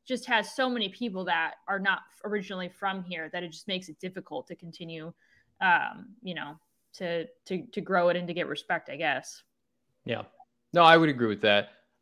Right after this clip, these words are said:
Speaker 2: I, but I mean, sustained success breeds a culture. And I mean, look at what's happened with Golden State. I, I would even look at, like, the Seattle Seahawks during Russell Wilson's tenure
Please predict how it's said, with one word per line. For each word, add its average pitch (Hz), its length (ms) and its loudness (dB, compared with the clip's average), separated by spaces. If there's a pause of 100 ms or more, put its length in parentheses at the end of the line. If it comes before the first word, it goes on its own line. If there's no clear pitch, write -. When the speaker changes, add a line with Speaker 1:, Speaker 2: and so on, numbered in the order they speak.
(140)
Speaker 2:
I, 151 100 8
but 170 200 8
I 160 80 4
mean, 156 200 2
sustained 147 540 2
success 117 640 -2 (100)
breeds 120 460 -2
a 107 40 -6
culture. 104 600 -6 (340)
And 101 500 -2 (320)
I 110 60 -8
mean, 107 220 -4
look 117 200 0
at 110 200 2 (220)
what's 117 220 -4
happened 110 340 -2
with 101 120 -8
Golden 95 260 -2
State. 110 580 -2 (440)
I, 107 240 -2
I - 20 2
would 123 140 2
even 107 240 -2
look 107 160 -4
at, 113 160 -4
like, 104 220 -10 (160)
the 110 100 -10
Seattle 104 380 -4
Seahawks 107 640 -2 (100)
during 107 280 -2
Russell 104 360 -4
Wilson's 101 420 -4
tenure 95 500 -6